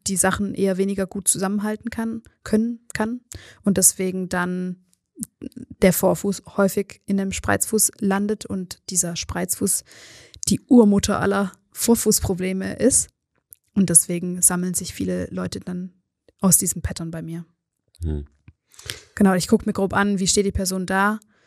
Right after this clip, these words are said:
Speaker 1: und, ähm, je
Speaker 2: Also einfach
Speaker 1: nachdem.
Speaker 2: so wie, wo ist der Schwerpunkt?
Speaker 1: Ja.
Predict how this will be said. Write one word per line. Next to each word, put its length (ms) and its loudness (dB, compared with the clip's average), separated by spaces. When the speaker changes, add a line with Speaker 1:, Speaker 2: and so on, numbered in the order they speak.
Speaker 1:
und, 480 0
ähm, 560 -2
je 120 6
Speaker 2:
Also 120 8
einfach 160 6
Speaker 1:
nachdem. 60 2
Speaker 2:
so 60 -10
wie, 200 -4
wo 100 6
ist 120 6
der 60 6
Schwerpunkt? 520 4
Speaker 1:
Ja. 160 4